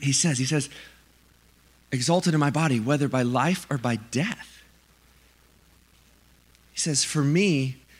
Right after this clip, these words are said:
to live is Christ.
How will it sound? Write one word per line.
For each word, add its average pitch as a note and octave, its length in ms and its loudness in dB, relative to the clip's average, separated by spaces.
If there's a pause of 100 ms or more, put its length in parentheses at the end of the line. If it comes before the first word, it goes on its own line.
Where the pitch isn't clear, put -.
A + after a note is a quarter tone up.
(220)
to D3 120 0
live E3+ 640 4 (480)
is C#3+ 580 4 (840)
Christ. - 720 0